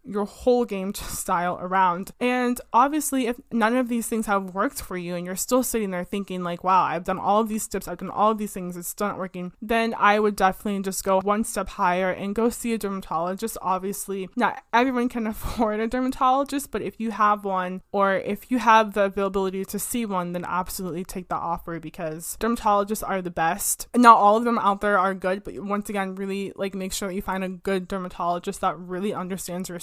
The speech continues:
skin, because once again, there are many different skin types out there. You could be oily, you could be dry, like, a combination of both. Like, you just, so you really wanna find a doctor that, one, you feel really comfortable with, and one that really, like, understands your personal needs, as, and as, just tell you, "Oh, it's fine, just take it,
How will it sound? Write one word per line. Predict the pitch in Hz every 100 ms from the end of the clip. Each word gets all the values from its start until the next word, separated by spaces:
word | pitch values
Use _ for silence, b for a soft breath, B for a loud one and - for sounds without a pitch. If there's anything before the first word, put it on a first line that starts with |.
| -
skin, | 160 175 208
because | 220 214
once | 208
again, | 220 208
there | 202 -
are | 196
many | 196 202 190 196 196 196
different | 196 185 196 -
skin | - 196
types | - 240 240 -
out | 247 240
there. | 254
You |
could | 220
be | 202 190
oily, | 233 269 233 185
you |
could | 190
be | 185 185
dry, | 220 220 185 175
like, | 175
a | 190
combination | 208 202 202 196 - 202
of | 180 -
both. | 202 180 -
Like, | 170 -
you | 185
just, | 185 - - -
so | 247
you | 233
really | 262
wanna | 262 254
find | 240 202 202 -
a | 202
doctor | 185 185 - 202
that, | 185 -
one, | 190 185
you | 208
feel | 240 240
really | 254
comfortable | 240 214 208 196
with, | 185 180
and | - 196
one | 180 190
that | 190 175
really, | 180 180
like, | 175
understands | 170 180 180 - 180 185
your | 190
personal | 190 175 - 180
needs, | 175 175 170
as, | 175 180
and | 202 208
as, | 208 -
just | 220 -
tell | 220
you, | 208
"Oh, | 349 415
it's | 392
fine, | - 349 294
just | 254 -
take |
it, | 247